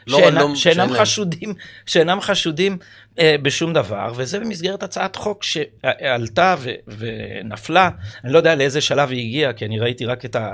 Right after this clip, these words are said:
Speaker 2: את ההודעה ל-, לעיתונות של הדבר הזה. אה, ההצעה הייתה שאת החומרים שיאספו בשיטות הריגול של המניעה לא צריך למסור להגנה.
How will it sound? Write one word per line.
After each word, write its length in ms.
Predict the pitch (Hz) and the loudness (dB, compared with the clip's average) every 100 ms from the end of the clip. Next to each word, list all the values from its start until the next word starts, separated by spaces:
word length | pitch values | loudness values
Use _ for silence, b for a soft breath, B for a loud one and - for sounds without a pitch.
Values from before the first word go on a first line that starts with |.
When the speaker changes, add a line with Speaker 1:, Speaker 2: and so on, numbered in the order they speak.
| - | -8
Speaker 2:
את 100 | 117 | -6
ההודעה 340 | 120 107 117 | -4 -2 -2
ל-, 260 | 135 127 113 | 0 0 0
לעיתונות 580 | - 117 113 113 135 175 | -2 -6 -6 -6 -6 -6
של 100 | 175 | -6
הדבר 320 | 156 160 175 | -6 -6 -6
הזה. 180 | 180 190 185 B B B - | -4 -6 -6 B B B -4
אה, 180 | 156 151 - | 0 0 0
ההצעה 540 | 131 - 160 170 185 | -4 -4 -6 -4 -4
הייתה 500 | 185 170 139 117 131 135 b b | -4 -6 -4 -2 -2 -6 b b
שאת 760 | - - 143 143 143 - 147 147 | -14 -6 -2 -2 -4 -8 -6 -4
החומרים 720 | - 143 131 123 147 208 226 | -4 -4 -2 -4 -6 -6 -4
שיאספו 920 | - 165 139 131 - - - 240 208 127 | -4 -2 0 0 -2 -4 -4 -2 -2 -2
בשיטות 640 | 127 - 143 - 196 202 | -6 -6 -8 -6 -4 -4
הריגול 540 | 175 131 127 127 165 190 | -4 -4 -6 -4 -4 -4
של 160 | 196 | -6
המניעה 480 | 196 196 202 196 208 | -6 -8 -8 -6 -4
לא 140 | 190 196 | -4 -4
צריך 240 | 190 - | -6 -6
למסור 360 | 165 - 151 151 | -6 -2 -2 0
להגנה. 420 | 135 127 117 | -2 -4 -8